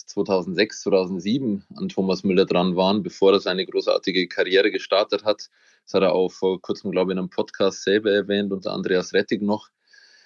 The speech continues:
Da waren wir dran, ihn zu verpflichten und hat auch Gespräche gegeben. Da war es sehr konkret und ernst. Aktuell, glaube ich, ist das ein, ein Thema, das für uns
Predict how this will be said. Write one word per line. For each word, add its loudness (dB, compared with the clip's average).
Da 0
waren 2
wir 4
dran, 2
ihn -8
zu -8
verpflichten -2
und 0
hat -4
auch 4
Gespräche 2
gegeben. 0
Da 2
war 4
es -4
sehr 4
konkret 2
und -8
ernst. -4
Aktuell, 2
glaube 2
ich, 0
ist -2
das 0
ein, 2
ein -2
Thema, 4
das 0
für 0
uns -2